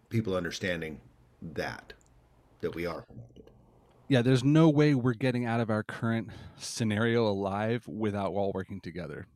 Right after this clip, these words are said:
Speaker 2: There's no individual that can do anything to save the, you know, the apocalypses that are coming.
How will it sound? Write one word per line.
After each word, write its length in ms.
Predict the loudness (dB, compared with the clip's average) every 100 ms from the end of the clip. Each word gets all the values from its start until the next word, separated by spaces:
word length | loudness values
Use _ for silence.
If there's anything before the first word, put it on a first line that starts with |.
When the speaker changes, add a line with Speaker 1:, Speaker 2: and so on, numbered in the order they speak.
| -6
Speaker 2:
There's 160 | -2
no 180 | 0 0
individual 600 | 0 -2 -2 -4 -4 -4
that 120 | -4 -8
can 200 | -8 -6
do 200 | -4 -4
anything 460 | -6 -10 -12 -14
to 100 | -14
save 340 | -14 -12 -10 -8
the, 160 | -10 -10
you 120 | -12
know, 160 | -12 -10
the 60 |
apocalypses 680 | -10 -8 -10 -10 -12 -12 -12
that 100 | -12
are 60 | -14
coming. 460 | -12 -12 -12 -16